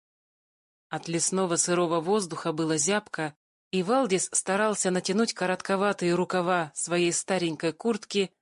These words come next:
до самых кончиков пальцев. Ещё через полчаса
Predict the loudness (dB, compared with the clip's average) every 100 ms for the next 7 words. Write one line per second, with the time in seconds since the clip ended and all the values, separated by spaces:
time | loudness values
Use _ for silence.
0 | _ -2 0 4 4 4 4 0 2 -2
1 | -4 -8 -4 -4 -2 -4 -6 -16 _ _
2 | _ _ _ _ _ _ _ _ _ _
3 | -4 0 2 2 2 2 0 0 -2 -2
4 | -2 -2 0 -2